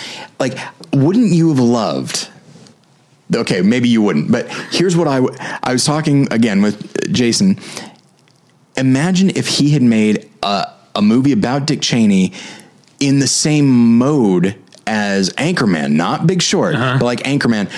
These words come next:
Speaker 1: with Will Ferrell as George W. Bush, and then someone like Danny DeVito
Speaker 2: <laughs>
Speaker 1: as Dick Cheney.
Speaker 2: Yeah, yeah, that would have been,
Speaker 1: That would have been so
Speaker 2: it,
Speaker 1: much
Speaker 2: which
Speaker 1: more
Speaker 2: probably would have been funny, which this one
Speaker 1: Oh, undoubtedly.
Speaker 2: unfortunately isn't.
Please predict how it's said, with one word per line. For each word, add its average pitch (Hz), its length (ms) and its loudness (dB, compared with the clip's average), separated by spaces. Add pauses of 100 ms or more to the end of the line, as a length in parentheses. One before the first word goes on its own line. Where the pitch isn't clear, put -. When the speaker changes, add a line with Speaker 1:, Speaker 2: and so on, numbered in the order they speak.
(160)
Speaker 1:
with 123 220 0
Will 107 240 2
Ferrell 135 460 0
as 104 120 0
George 120 260 -2
W. 139 220 2
Bush, 127 220 0 (260)
and 143 100 0
then 185 120 2
someone 214 260 0
like 151 280 -2
Danny 160 340 0
DeVito 107 720 0
Speaker 2:
<laughs> 147 500 -4
Speaker 1:
as 131 460 0
Dick 147 200 -2
Cheney. 113 400 0
Speaker 2:
Yeah, 143 180 0
yeah, 165 160 -2
that 131 180 -4
would 139 120 0
have 131 80 -4
been, 120 260 0
Speaker 1:
That 147 160 0
would 175 60 0
have 165 80 0
been 156 160 2
so 170 280 0
Speaker 2:
it, 196 40 2
Speaker 1:
much 185 260 0
Speaker 2:
which 151 100 2
Speaker 1:
more 143 140 2
Speaker 2:
probably 147 160 0
would 139 100 0
have 127 80 -2
been 120 80 -4
funny, 147 300 -2
which 110 200 -4
this 120 200 -2
one 127 140 0
Speaker 1:
Oh, 117 140 0
undoubtedly. 123 400 0
Speaker 2:
unfortunately 135 300 0
isn't. 113 320 -2